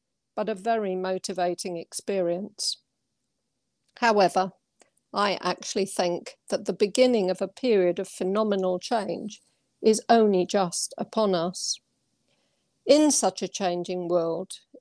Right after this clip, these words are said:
it's important to embrace new technology, innovate and adapt. As we come out of this volatile period, it is, in my mind,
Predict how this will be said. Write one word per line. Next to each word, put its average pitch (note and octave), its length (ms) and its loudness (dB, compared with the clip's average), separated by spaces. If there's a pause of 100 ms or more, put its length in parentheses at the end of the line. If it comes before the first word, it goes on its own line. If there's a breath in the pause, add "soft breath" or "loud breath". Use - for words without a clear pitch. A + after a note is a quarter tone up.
(140)
it's G#3+ 180 -6
important A#3 520 0
to A#3+ 100 -4
embrace G3+ 560 0
new G3+ 220 0
technology, F3+ 960 -2 (360)
innovate F#3 600 0
and F#3 120 -4
adapt. F3+ 600 -4 (800)
As B3 160 0
we C#4+ 100 4
come C#4+ 260 2
out A#3+ 280 2
of F#3 140 -4
this F#3 220 2
volatile F#3+ 600 2
period, F3+ 720 0 (220)
it A3 200 -2
is, G3 440 6 (100)
in G3+ 220 0
my G#3 160 4
mind, F3+ 500 0